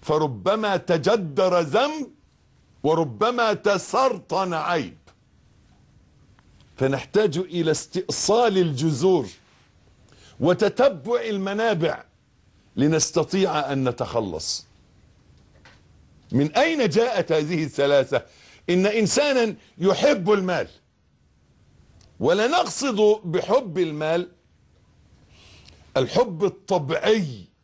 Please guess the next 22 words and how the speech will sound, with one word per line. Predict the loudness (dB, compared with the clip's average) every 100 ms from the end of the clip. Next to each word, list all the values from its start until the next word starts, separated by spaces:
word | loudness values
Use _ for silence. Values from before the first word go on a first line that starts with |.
| -4
الفطري | -2 0 -2 -2 0 2 0 -2
البشري | -4 -2 -4 -2 0 0 -2 -4 -12 _ _ _ -20 -14 -2
الذي | 2 2 2 2
جبل | 2 0 0 -2 -2
عليه | 0 2 2 2 0
الإنسان، | -2 -4 0 0 0 -4 -10 0
وإنه | 2 2 2 2 0
لحب | -2 0 -2 0
الخير | -2 0 0 0 2 0 2
لشديد، | 0 0 0 -2 -2
كما | 0 0 0
قال | 0 0 2
ربنا | 2 0 -2 -2 -2 -4 -20 -20 -4
جل | 2 2 2
جلاله: | 2 4 4 4 2 0 -10 _ -20 _ 0
"وتحبون | 2 2 2 0 0 -2 0 2
المال | 2 2 2 2 2
حبا | 0 0 -2 -2 -2
جما"، | -2 0 0 0 0 0 -2 _ _ _ _ _ _ _
وإنما | -2 2 2 2 0 0 0 -4 _ _ _ -16
حب | -2 0 0 -2 0
المال | 0 0 -2 2 2 -2 -8